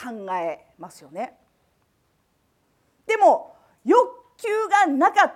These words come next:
たら、それはもはや人間ではない。欲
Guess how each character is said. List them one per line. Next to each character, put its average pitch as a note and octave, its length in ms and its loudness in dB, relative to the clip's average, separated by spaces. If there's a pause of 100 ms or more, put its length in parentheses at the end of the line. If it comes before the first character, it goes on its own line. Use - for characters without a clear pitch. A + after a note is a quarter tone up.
た - 140 -8
ら、 C4+ 380 4 (520)
そ - 180 -4
れ G4+ 80 -6
は G4 100 4
も G#4 120 2
は G#4 140 2
や C#4+ 320 6 (160)
人 E4 320 -4
間 F4 220 -4
で B4 140 2
は G#4+ 160 -2
な G3+ 260 -10
い。 D3+ 160 -20 (2750)
欲 F#4 260 -2